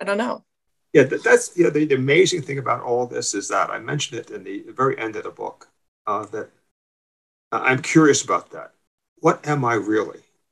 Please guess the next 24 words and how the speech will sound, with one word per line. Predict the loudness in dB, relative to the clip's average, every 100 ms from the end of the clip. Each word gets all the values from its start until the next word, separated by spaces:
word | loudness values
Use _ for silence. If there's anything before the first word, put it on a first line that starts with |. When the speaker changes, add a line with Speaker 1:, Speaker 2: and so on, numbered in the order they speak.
| _ _
Speaker 2:
When | -8 -2
all | 2 2
that | 2 0
energy | 0 -2 -2
comes | -4 -4 -4
back | -2 -2 -2
together, | -2 -2 -2 -6 _ _ _ _ _ _ _ _ _ _
who | 4 6
are | 4 2
you? | -2 -8 _ _ _ _ _ _ _ _ _ _ _
And, | 2 4
and | 6 4 4
I'm, | 4
I'm | 4 2
fascinated | 4 6 6 2 2 0
by | 0 -2
that. | -2 -10 _ _ _ _ _
All, | -10 0
Speaker 1:
You | 4 6
know | 6
Speaker 2:
all |
Speaker 1:
what | 6
I | 6 4
think? | 2 -4 -8